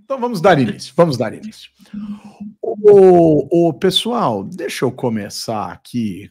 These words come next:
com essa ques-, questão do tal do foro privilegiado. Primeiro que assim, cara, tem ministro do S T F que parece mais preocupado em dar entrevista sobre o assunto do que julgar o assunto.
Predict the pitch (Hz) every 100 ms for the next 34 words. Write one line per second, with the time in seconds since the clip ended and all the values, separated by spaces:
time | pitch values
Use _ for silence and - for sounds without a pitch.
0 | _ - 165 165 - 131 - 113 - -
1 | - - - 180 - - - - 165 117
2 | 104 - _ _ _ 139 131 160 - -
3 | 165 175 151 139 - - - 175 226 220
4 | 202 - - 196 202 143 170 143 165 156
5 | 123 123 95 - - _ - - - _
6 | _ _ 208 208 226 220 _ _ _ _
7 | _ _ 208 - - 403 427 466 370 427
8 | - - 131 113 113 123 120 123 131 349
9 | 440 233 139 127 - 104 98 110 - -
10 | 104 101 117 113 - - - 214 233 240
11 | 240 208 277 349 - 294 - 160 135 123
12 | 131 135 151 165 - 165 117 147 262 -
13 | 165 - - 160 147 135 117 - 135 156
14 | 220 - 269 285 226 - 233 214 262 151
15 | 165 202 - -